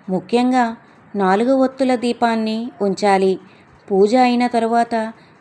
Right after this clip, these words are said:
గేదె పెరుగు, వేయించిన శనగలు, తోటకూర తదితరాలను నైవేద్యం పెట్టి బంధుమిత్రులతో భోజనం ముగించాలి. వివాహమైన వారు కనుక ఈ వ్రతం చేస్తే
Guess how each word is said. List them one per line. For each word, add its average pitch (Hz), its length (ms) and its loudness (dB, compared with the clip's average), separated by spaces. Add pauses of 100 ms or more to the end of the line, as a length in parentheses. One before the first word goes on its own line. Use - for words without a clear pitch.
గేదె 220 420 2
పెరుగు, 254 420 0 (260)
వేయించిన 208 560 2
శనగలు, 226 500 -2 (500)
తోటకూర 254 580 0 (420)
తదితరాలను 226 800 2 (460)
నైవేద్యం 254 600 0
పెట్టి 254 380 -2 (500)
బంధుమిత్రులతో 240 1000 0 (360)
భోజనం 208 500 2
ముగించాలి. 196 680 0 (840)
వివాహమైన 262 840 0
వారు 254 540 -2
కనుక 233 280 -4 (600)
ఈ 190 180 0
వ్రతం 233 360 0
చేస్తే 226 440 -4